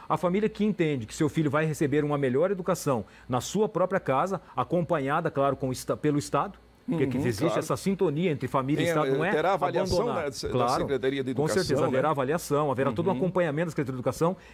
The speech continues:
Speaker 1: essa família deve ter esse direito, e é isso que nós defendemos: a liberdade e o direito das famílias poderem escolher.
Speaker 2: Márcio, pra gente concluir esse bloco, qual é a demanda que você imagina que te-, haveria no Paraná para, de adesões, né, para esse sistema de, de,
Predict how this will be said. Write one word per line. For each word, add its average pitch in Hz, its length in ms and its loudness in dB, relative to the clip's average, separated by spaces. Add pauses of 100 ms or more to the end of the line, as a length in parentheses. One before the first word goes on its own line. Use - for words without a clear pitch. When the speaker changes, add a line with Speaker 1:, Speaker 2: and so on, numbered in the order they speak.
Speaker 1:
essa 165 280 0
família 147 340 0
deve 143 220 0
ter 143 160 0
esse 131 160 -2
direito, 123 360 0 (240)
e 131 80 0
é 139 60 4
isso 143 220 -2
que - 40 -6
nós 147 140 0
defendemos: 123 480 -2
a 120 60 2
liberdade 139 560 0 (160)
e 135 40 -2
o 151 60 2
direito 127 420 0 (140)
das 120 180 -2
famílias 117 300 -2
poderem 113 240 -2
escolher. 113 260 0
Speaker 2:
Márcio, 196 240 2
pra 196 120 -2
gente 220 180 -2
concluir 185 320 -2
esse 143 180 0
bloco, 135 480 0
qual 214 160 0
é 233 60 0
a 262 60 2
demanda 214 480 0
que 151 240 -2
você 131 640 -2
imagina 120 440 0
que 131 120 -4
te-, - 120 0
haveria 127 360 2
no 131 100 0
Paraná 123 500 0
para, 101 540 0 (100)
de 110 120 0
adesões, 113 640 0
né, 131 120 2
para 113 400 0
esse 107 320 -4
sistema - 480 -2
de, 82 280 -4
de, 85 340 -8